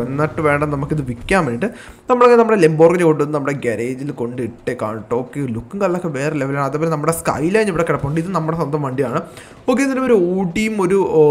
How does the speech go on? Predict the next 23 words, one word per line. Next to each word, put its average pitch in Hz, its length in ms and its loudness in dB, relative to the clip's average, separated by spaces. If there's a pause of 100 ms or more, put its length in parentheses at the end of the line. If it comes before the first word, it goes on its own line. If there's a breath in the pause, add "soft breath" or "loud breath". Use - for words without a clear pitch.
(260)
ആസ്റ്റിൻ 190 280 0
മാർട്ടിനും 196 280 2
ഇവിടെ 165 160 2
കിടപ്പുണ്ട്. 139 320 0 (260)
ഓക്കെ, 165 180 -2
രണ്ടും 160 380 -4
ഇപ്പോൾ 196 280 -4 (120)
കൊണ്ടുവന്ന 160 400 0
വണ്ടികളാണെന്ന് 139 600 -2
തോന്നും. 123 260 -2 (120)
ഓക്കെ, 202 160 6
എന്തായാലും 214 240 4
നമ്മുടെ 202 240 0
ബെന്നി 175 260 0
ഇവിടുന്ന് 190 300 0
ടയറിൽ 160 300 2
എന്തൊക്കെയോ 165 360 0
കല്ലൊക്കെ 160 280 4 (100)
ചെയ്തുകൊണ്ടിരിക്കുകയാണ്. 151 500 0
നമ്മുടെ 160 160 4 (160)
ബി 131 120 0
എം 143 80 -4
ഡബ്ല്യു 165 180 -4